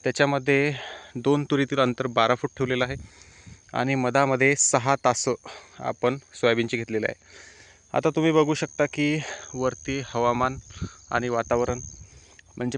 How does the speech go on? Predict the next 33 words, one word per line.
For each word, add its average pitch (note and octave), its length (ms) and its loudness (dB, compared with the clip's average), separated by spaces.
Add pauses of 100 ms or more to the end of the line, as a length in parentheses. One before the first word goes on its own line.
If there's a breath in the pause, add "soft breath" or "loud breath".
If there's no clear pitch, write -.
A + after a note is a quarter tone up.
पाण्याची C3+ 360 4
स्थिती C#3 400 0
आहे, C3 120 6
त्यामुळे C#3+ 440 0
काय D3+ 160 2
झालं B2+ 220 -2
आहे C3 60 2
की, C#3 280 -8 (800 loud breath)
अ, A#2+ 380 2
हे C3+ 280 2
जे C#3+ 100 -2
पीक C3+ 260 -6
आहे C3 140 -2
जरा B2+ 220 2
लांबलं A2+ 380 4
आहे. - 120 -14 (720 loud breath)
आता C#3 400 4
जेमतेम C#3 560 0
आजची C3 360 0
वीस C3 280 -4
तारीख A2+ 260 -2
आणि A#2+ 240 0
हे C3 300 0 (320 loud breath)
जी B2+ 140 0
लागवड A#2+ 300 2
आहे B2+ 180 0
ही, D3+ 80 -4 (1400 soft breath)
अ, A#2+ 360 4 (140)
सतरा C#3+ 320 2
जूनची C3+ 380 -2
लागवड A2+ 260 0
आहे, A2 80 0
म्हणजे A#2 420 -4